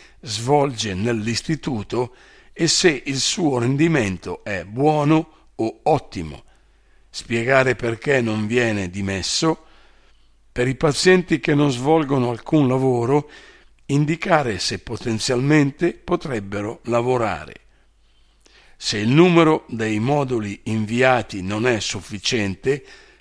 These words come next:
preghiamo comunicarci il numero che ancora vi occorre. Se dopo aver consegnato i moduli riempiti entrassero nuovi malati da denunziare, riempire sempre i moduli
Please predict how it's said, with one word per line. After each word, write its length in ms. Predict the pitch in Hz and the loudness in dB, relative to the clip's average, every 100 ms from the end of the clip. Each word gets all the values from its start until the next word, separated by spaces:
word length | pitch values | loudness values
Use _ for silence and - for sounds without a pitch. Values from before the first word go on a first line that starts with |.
| - | -2
preghiamo 560 | 170 160 170 123 110 | 0 4 4 4 0
comunicarci 960 | - 117 123 143 135 156 151 - 185 - 165 | -4 -4 0 0 2 4 4 2 -6 -2 0
il 100 | 160 | 2
numero 560 | 156 151 143 143 151 | 4 2 2 0 -2
che 100 | 156 | -2
ancora 460 | 156 147 110 110 107 | -2 -2 -6 -4 -4
vi 120 | 110 | -4
occorre. 640 | 120 - 135 101 80 71 - _ _ _ _ _ _ _ _ _ _ - - _ _ | -6 -2 -2 -2 -6 -16 -20 _ _ _ _ _ _ _ _ _ _ -20 -20 _ _
Se 460 | - 131 120 117 | -6 -2 -2 0
dopo 400 | 127 175 170 160 | 2 2 4 2
aver 260 | 143 165 156 | 4 0 2
consegnato 680 | 156 147 156 147 170 160 147 | 0 2 4 4 4 2 2
i 80 | 147 | 4
moduli 640 | 156 151 135 110 92 87 - | 4 4 2 -4 -6 -10 -10
riempiti 1000 | 113 120 127 120 - 165 139 - 92 78 - - _ - | -6 2 2 2 -2 -2 -2 -4 -10 -10 -16 -20 _ -6
entrassero 760 | 117 120 165 170 170 165 143 | -2 0 2 4 4 2 4
nuovi 400 | 135 147 160 147 | 4 4 4 2
malati 500 | 135 117 135 131 123 | 2 2 2 0 -4
da 160 | 110 104 | -6 -4
denunziare, 1200 | 104 - - 107 104 101 - 123 104 95 135 135 - - _ _ | -6 -10 -6 -2 -2 -2 0 0 2 0 -2 -4 -14 -20 _ _
riempire 760 | - 147 185 170 - 156 120 117 | -2 6 6 6 2 2 2 0
sempre 460 | - 160 143 147 | 2 2 2 2
i 80 | 151 | 2
moduli 600 | 156 143 139 147 165 180 | 4 4 2 2 2 -2